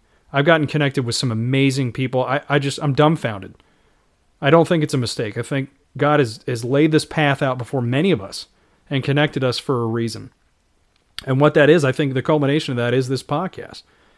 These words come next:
And what is gonna come out of this podcast, I couldn't tell you yet. Uh, but I want to serve our community still. So let's fast forward to twenty twenty.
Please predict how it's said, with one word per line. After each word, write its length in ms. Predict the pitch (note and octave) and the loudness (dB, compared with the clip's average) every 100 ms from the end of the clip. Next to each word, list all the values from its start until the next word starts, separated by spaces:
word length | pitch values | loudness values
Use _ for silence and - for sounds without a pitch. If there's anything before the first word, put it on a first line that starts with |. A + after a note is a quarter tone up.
| _ - | _ -4
And 160 | C3+ | 2
what 180 | C#3 D3 | 4 4
is 200 | D3+ C3 | 2 0
gonna 180 | D#3 C3+ | 0 0
come 220 | - D3 | 0 0
out 100 | C#3 | 2
of 80 | D3+ | 0
this 100 | C#3+ | -2
podcast, 520 | - D#3 D#3 G3 F#3 - | -2 -2 0 -2 -2 -4
I 60 | |
couldn't 280 | B2+ C#3+ B2+ | 0 0 0
tell 180 | C#3+ C3+ | -2 -2
you 80 | A#2+ | 0
yet. 360 | B2 C#3 - _ _ _ _ _ _ _ - | 0 -2 -6 _ _ _ _ _ _ _ -10
Uh, 160 | C3 A#2+ | -6 -4
but 380 | A2 C#3+ B2 - | 4 6 6 2
I 100 | C3 | -2
want 280 | C3+ D3+ D#3 | 2 0 0
to 100 | C#3 | -4
serve 580 | - - D#3 D3+ D3+ D3 - | -6 2 6 8 6 4 0
our 200 | C3+ C#3 | 0 0
community 460 | - C3 C3+ C3 | 0 0 0 0
still. 440 | A#2 - A#2 F2+ _ _ _ _ _ _ _ _ _ _ _ | -4 -6 -8 -8 _ _ _ _ _ _ _ _ _ _ _
So 280 | - E3 B2 | 4 6 6
let's 200 | D3 - | 4 4
fast 260 | G3 E3+ | 2 2
forward 360 | - F#3 D#3+ C3+ | 2 2 2 -2
to 340 | - E3 D#3 C#3 | 0 4 4 2
twenty 640 | - - D#3+ E3 D#3+ C#3+ | -6 -4 -2 2 2 0
twenty. 520 | - - C3+ A#2 - | -4 -8 -6 -6 -12